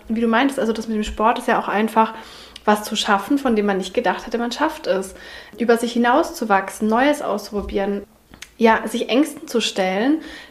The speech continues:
das stärkt dann quasi die Selbstliebe und das Selbstvertrauen von innen heraus, dass man weiß, „Boah, ich bin echt ein toller Mensch, so wie ich bin. Ich kann mich so annehmen und lieben, wie ich bin.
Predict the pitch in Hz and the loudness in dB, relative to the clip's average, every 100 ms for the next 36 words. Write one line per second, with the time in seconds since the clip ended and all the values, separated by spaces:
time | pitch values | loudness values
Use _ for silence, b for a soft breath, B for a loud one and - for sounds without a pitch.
0 | - 294 320 - - - _ - 220 - | 2 4 4 -4 -12 -18 _ -8 -6 0
1 | 220 247 269 269 247 - 202 208 247 254 | 4 4 4 0 0 2 4 4 2 0
2 | 254 220 220 202 233 - - 226 220 214 | 0 -2 0 4 2 2 -6 -4 -2 -2
3 | 214 214 196 - 240 - 196 202 208 196 | -2 -2 -2 -2 -6 -2 -2 -2 -2 -4
4 | 202 320 320 202 190 170 185 254 254 233 | 4 8 8 6 0 0 2 0 0 -2
5 | 214 202 233 254 240 302 - - B B | 0 2 4 6 6 4 -4 -16 B B
6 | B 226 214 185 - 208 - 202 202 254 | B 4 4 2 -2 -8 -2 -2 2 0
7 | 247 - - - 262 247 269 269 277 302 | 0 -12 -20 -2 0 4 4 6 6 6
8 | 349 269 226 220 214 214 311 - 277 262 | 4 0 0 2 0 2 -2 -2 0 0
9 | 262 - 285 302 262 269 240 233 262 254 | 0 -2 -2 0 2 2 2 2 0 0
10 | 226 226 254 269 240 240 254 254 - 277 | 0 2 0 2 0 0 0 -2 -4 -2
11 | 220 202 | -2 -4